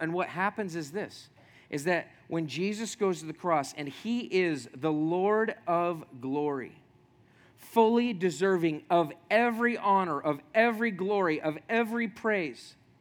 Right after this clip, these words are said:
when he goes to the cross, he's completely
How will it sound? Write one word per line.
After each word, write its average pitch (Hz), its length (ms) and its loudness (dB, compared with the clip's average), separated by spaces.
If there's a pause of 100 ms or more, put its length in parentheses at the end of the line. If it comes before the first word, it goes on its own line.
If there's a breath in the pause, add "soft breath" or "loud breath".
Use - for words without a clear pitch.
(640 soft breath)
when 180 160 0
he 247 240 0
goes 233 300 2
to 180 60 -10
the 180 60 -4
cross, 208 560 2 (220 loud breath)
he's 240 300 0
completely 220 1600 0